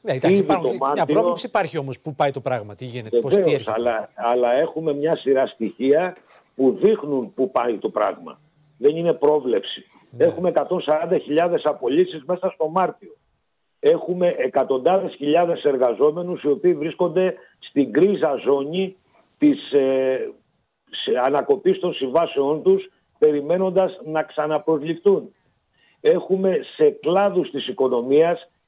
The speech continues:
Speaker 2: χιλιάδες εργαζόμενους που το ξέρουν ότι θα είναι άνεργοι. Μιλάω για τον επισιτισμό, για τον τουρισμό, για τον πολιτισμό, που πολύ εύστοχες ήταν οι παρατηρήσεις προηγούμενα των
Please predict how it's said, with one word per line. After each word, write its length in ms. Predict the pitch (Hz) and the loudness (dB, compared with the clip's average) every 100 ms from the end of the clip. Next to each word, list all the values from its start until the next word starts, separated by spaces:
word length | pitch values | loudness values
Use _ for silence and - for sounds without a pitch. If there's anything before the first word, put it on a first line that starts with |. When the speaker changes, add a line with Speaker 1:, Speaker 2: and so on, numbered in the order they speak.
| _ - | _ -4
Speaker 2:
χιλιάδες 580 | 147 151 202 190 180 | 0 2 2 0 -2
εργαζόμενους 720 | 160 139 131 135 160 175 175 - | 0 0 0 0 -2 -2 -6 -4
που 160 | 170 - | -2 0
το 100 | 147 | 0
ξέρουν 640 | - 156 156 156 190 190 - _ _ _ | 0 2 2 2 0 -4 -10 _ _ _
ότι 540 | 160 160 165 165 - - | 0 0 0 -2 -2 -2
θα 160 | 156 | 0
είναι 340 | 175 196 196 - | 2 0 -2 -4
άνεργοι. 720 | - 208 180 131 107 107 82 - _ _ | -4 -2 0 -2 -4 -10 -12 -14 _ _
Μιλάω 340 | - 135 160 170 | -2 2 2 2
για 140 | 156 | 0
τον 140 | 151 143 | 2 0
επισιτισμό, 880 | 117 - 127 107 101 156 196 190 - _ | -2 -8 -10 -10 -2 0 2 0 -8 _
για 160 | 117 151 | 0 2
τον 160 | 143 | 2
τουρισμό, 680 | 139 127 120 101 175 196 196 _ _ _ - | 2 -2 -2 -2 0 0 -2 _ _ _ 0
για 160 | 151 | 2
τον 160 | 151 135 | 2 2
πολιτισμό, 680 | 143 147 139 131 127 190 180 | 4 2 0 -4 -2 0 0
που 220 | 147 143 | -4 2
πολύ 480 | 147 147 180 185 - | 2 4 4 2 0
εύστοχες 500 | 165 180 170 147 156 | -2 -2 -2 -2 -4
ήταν 240 | 165 170 156 | -2 -2 -2
οι 60 | |
παρατηρήσεις 920 | 147 143 135 123 143 175 147 117 - - _ _ | 0 0 0 0 0 0 -2 -8 -10 -18 _ _
προηγούμενα 800 | 143 151 147 208 196 165 139 127 | 2 2 4 2 2 0 0 0
των 380 | 139 131 120 | 0 -2 -6